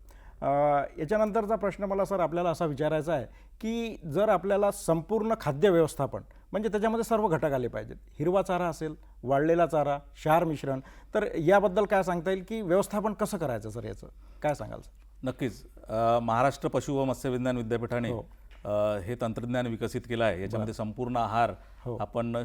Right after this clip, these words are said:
Speaker 2: खास करून शेळ्यांसाठी तयार केलेला आहे.
Speaker 1: अच्छा.
Speaker 2: तर याच्यामध्ये वाळलेला चारा
Speaker 1: हो.
Speaker 2: जवळजवळ साठ टक्के,
Speaker 1: अच्छा.
Speaker 2: त्याच्यामध्ये कुठल्याही प्रकारचं कुटार तुम्ही वापरू
Speaker 1: हो.
Speaker 2: शकता, मग चण्याचं असेल, तुरीचं असेल,
Speaker 1: हो.
Speaker 2: सोयाबीनचं असेल, even गवंडा आणि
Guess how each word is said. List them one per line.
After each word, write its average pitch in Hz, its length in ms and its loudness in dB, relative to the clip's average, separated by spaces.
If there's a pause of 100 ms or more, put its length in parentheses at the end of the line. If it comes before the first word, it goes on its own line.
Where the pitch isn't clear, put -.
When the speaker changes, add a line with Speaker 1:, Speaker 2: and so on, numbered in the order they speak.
Speaker 2:
खास 117 240 -2
करून 127 300 -4
शेळ्यांसाठी 135 580 0
तयार 113 180 2
केलेला 104 300 -4
आहे. 98 140 -6 (120)
Speaker 1:
अच्छा. - 320 -10
Speaker 2:
तर 131 80 -2
याच्यामध्ये 151 640 2
वाळलेला 131 440 6
चारा 135 260 4 (260)
Speaker 1:
हो. 127 60 -2
Speaker 2:
जवळजवळ 120 240 0
साठ 113 280 -2
टक्के, 113 500 -4
Speaker 1:
अच्छा. - 340 -10
Speaker 2:
त्याच्यामध्ये 127 340 -2
कुठल्याही 143 320 0
प्रकारचं 147 340 4
कुटार 135 280 2
तुम्ही 135 180 0
वापरू 127 300 2
Speaker 1:
हो. 135 60 0
Speaker 2:
शकता, 107 220 -4
मग 110 120 -6
चण्याचं 123 420 0
असेल, 123 300 -6
तुरीचं 117 320 -2
असेल, 113 240 -4
Speaker 1:
हो. 127 180 -2
Speaker 2:
सोयाबीनचं 120 420 -2
असेल, 123 220 -6 (360)
even 123 260 -2
गवंडा 123 400 4
आणि 131 200 2